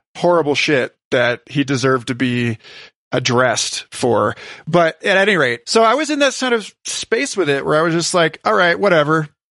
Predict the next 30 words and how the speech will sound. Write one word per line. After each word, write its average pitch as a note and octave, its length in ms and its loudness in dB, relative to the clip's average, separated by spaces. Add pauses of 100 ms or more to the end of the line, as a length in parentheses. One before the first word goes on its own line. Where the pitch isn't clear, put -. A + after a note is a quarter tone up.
you F3+ 120 2
know, E3 240 4
like, D3+ 320 0 (120)
you're D#3 140 0
gonna, D#3+ 680 2 (440)
you F3 100 -2
know, C#3 220 2
kinda D#3+ 200 -2
be D3+ 120 0
an C#3 80 0
asshole C#3+ 360 0
to D#3+ 220 2
us. D3+ 480 0 (300)
You're D3+ 140 2
gonna D3+ 180 0
be, C#3+ 720 2
you - 180 -2
know, C#3+ 60 4
you're C#3+ 100 2
gonna D3+ 160 0
separate D3+ 480 2
us D3 160 -2
all C#3+ 380 4
and C3+ 160 -6
put D#3+ 120 -2
us D3+ 140 -4
in D3+ 80 -2
our D3 160 0
own C#3+ 100 0
spaces." D3+ 440 -2